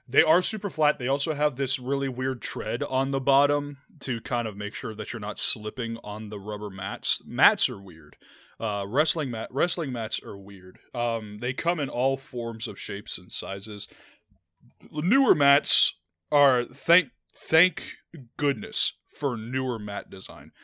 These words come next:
because older mats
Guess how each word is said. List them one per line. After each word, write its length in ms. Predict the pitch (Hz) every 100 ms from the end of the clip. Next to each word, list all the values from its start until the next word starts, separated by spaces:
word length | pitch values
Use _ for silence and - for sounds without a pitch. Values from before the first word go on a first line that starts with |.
| - - -
because 520 | 135 135 135 113 - - _ _ _ _ _ - - -
older 320 | 190 247 180
mats 540 | 117 98 98 - -